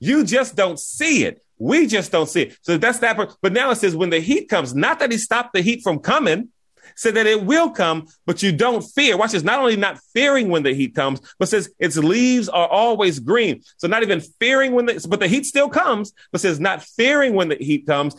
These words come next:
And then watch this. And not even showing the physical eff-, effects of being in extreme heat. Because God says, "Doesn't fear when he comes, and leaves are always green."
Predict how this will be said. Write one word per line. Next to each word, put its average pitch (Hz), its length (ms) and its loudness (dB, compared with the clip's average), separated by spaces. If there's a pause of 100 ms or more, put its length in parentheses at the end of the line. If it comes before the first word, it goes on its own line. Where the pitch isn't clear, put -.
(140)
And 190 140 0
then 214 120 2
watch 220 140 2
this. 196 140 0
And 180 260 0
not 233 180 0
even 214 220 0
showing 226 360 0
the 175 100 0
physical 196 500 -2
eff-, 165 160 -4
effects 226 460 -2 (220)
of 151 300 0
being 226 380 2
in 208 160 2
extreme 226 400 0
heat. - 280 0 (280)
Because 175 240 -2
God 190 320 0
says, 165 200 0
"Doesn't 202 240 0
fear 240 140 2
when 240 120 2
he 240 60 -4
comes, 180 280 -2 (200)
and 208 280 0
leaves 208 380 2
are 190 100 2
always 190 520 0
green." 170 440 -2